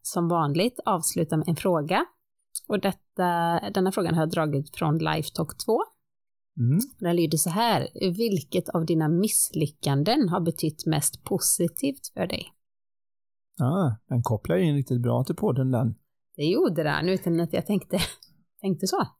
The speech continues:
Speaker 2: Ja,
Speaker 1: <laughs>
Speaker 2: men det är, det är ganska viktigt att se att allting, jag vill påstå att det är så här, det finns egentligen inga misslyckanden så länge som man går därifrån och förstår mer än vad man gjorde innan man gick in i det.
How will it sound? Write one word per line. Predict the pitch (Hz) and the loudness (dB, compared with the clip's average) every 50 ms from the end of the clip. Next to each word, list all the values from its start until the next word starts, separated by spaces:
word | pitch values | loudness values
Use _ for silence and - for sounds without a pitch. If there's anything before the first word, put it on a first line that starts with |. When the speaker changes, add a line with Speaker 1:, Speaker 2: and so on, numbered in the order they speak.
| _ | _
Speaker 2:
Ja, | - - 123 120 135 165 240 262 254 185 - - - - - _ | -4 -2 0 0 0 0 0 0 0 0 0 -4 -4 -6 -10 _
Speaker 1:
<laughs> | _ _ _ _ _ _ _ - | _ _ _ _ _ _ _ -4
Speaker 2:
men | - 131 120 | -2 0 0
det | 123 147 180 | 2 2 2
är, | 180 170 160 | 2 2 2
det | 143 127 - 147 160 165 | 0 0 0 0 0 2
är | 139 | 2
ganska | 156 180 190 - - 139 | 2 2 2 2 0 0
viktigt | 143 151 - - - 120 - | 0 0 -2 -2 -4 -2 -2
att | 131 | -2
se | - - 131 113 | -2 0 0 2
att | 107 107 104 - - - _ _ _ _ _ _ _ _ _ _ _ _ _ _ _ _ _ _ _ - | 2 0 0 -2 -6 -20 _ _ _ _ _ _ _ _ _ _ _ _ _ _ _ _ _ _ _ -6
allting, | - 135 139 151 170 170 147 - - 156 139 131 120 113 110 - _ _ _ - | -2 0 2 2 2 0 0 0 0 0 2 2 2 2 0 -4 _ _ _ -4
jag | 123 127 | -2 -2
vill | 147 151 | -2 0
påstå | - 170 151 - - 113 | 0 0 0 0 0 -2
att | 107 110 | 0 0
det | 120 | 0
är | 117 | 0
så | 117 - 135 | 0 0 0
här, | - | 0
det | - 127 | 0 -2
finns | - - - 135 120 127 120 - - | -2 0 0 0 2 0 0 0 0
egentligen | 139 123 117 123 143 135 | 0 0 0 2 2 2
inga | 135 135 | 2 2
misslyckanden | 131 135 139 123 - - 139 120 120 - 131 131 123 120 117 | 2 2 2 0 -2 -2 -4 -4 -2 0 0 2 2 2 2
så | 117 - 147 | 0 0 0
länge | 127 127 131 127 120 117 131 127 | 2 2 2 2 2 2 2 2
som | - - 135 131 131 131 | 0 0 0 2 2 2
man | 135 139 143 135 127 - - _ _ _ _ _ _ _ _ _ _ _ _ _ _ _ _ _ _ _ _ _ - | 2 2 2 0 0 -2 -6 _ _ _ _ _ _ _ _ _ _ _ _ _ _ _ _ _ _ _ _ _ -12
går | - 135 123 117 117 120 120 | -4 0 0 2 2 2 2
därifrån | 117 120 113 113 120 120 - - - 123 117 123 139 143 135 131 135 135 - - _ | 2 2 2 2 2 0 -2 -2 0 0 2 2 2 2 2 2 2 0 -2 -4 _
och | - 123 113 110 - - - - - - | -4 -2 -2 -2 -4 -8 -12 -12 -6 -2
förstår | 123 113 - - - 135 120 117 113 110 113 113 113 - - _ - | -2 -2 -2 -2 -2 0 0 2 2 2 2 2 0 -2 -4 _ -8
mer | - 123 120 117 117 113 110 | -2 0 0 2 2 2 2
än | 110 113 | 2 2
vad | 117 113 | 2 2
man | 113 117 | 2 2
gjorde | 120 120 117 110 117 120 | 2 2 2 2 2 2
innan | 117 113 117 117 | 2 2 2 2
man | 113 120 | 2 2
gick | 117 120 - - | 0 0 0 0
in | 131 127 131 | 2 2 2
i | 135 | 2
det. | - - | 0 -2